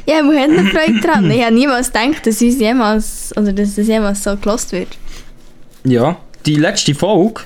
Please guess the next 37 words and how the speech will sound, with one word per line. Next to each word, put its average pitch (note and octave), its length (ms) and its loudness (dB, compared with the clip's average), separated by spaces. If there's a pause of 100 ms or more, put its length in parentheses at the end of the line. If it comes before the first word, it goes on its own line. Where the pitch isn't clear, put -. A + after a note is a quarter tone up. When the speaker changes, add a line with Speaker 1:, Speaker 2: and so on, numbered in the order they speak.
Speaker 2:
hat C3+ 200 0
jetzt F3 200 -2
innerhalb F3+ 420 0
von B2+ 240 0
vier F3 280 -2
Tagen E3+ 400 0
hat - 160 -4
die C#3+ 240 2
siebenundzwanzig C3 600 -2
Loser A#2+ 240 -2
gehabt. A#2+ 260 -4 (160)
Speaker 1:
Ja, C#4+ 220 -2
ich G#3 100 -4
sehe A3+ 140 -4
es - 160 -10
gerade. F4 120 -4
Speaker 2:
Das C#3+ 100 0
ist C#3 40 -2
eigentlich A#2 160 0
nicht F#2+ 180 0
schlecht. F2+ 180 -6
Speaker 1:
Das - 100 0
Speaker 2:
Aber G3+ 100 0
Speaker 1:
ist G#3+ 60 2
Speaker 2:
ist A3 60 2
schon A#3 100 2
nicht D#4+ 80 0 (100)
Speaker 1:
verdammt B3 200 2
Speaker 2:
besonders A#3 140 2
Speaker 1:
gut. - 280 -4
Speaker 2:
gut. - 80 -20
Speaker 1:
Aber B3 180 2
das A#3+ 140 2
denkt B3+ 320 0
mir A3 100 4
gleich. B3 220 2 (600)
Speaker 2:
Ja, C#3 340 0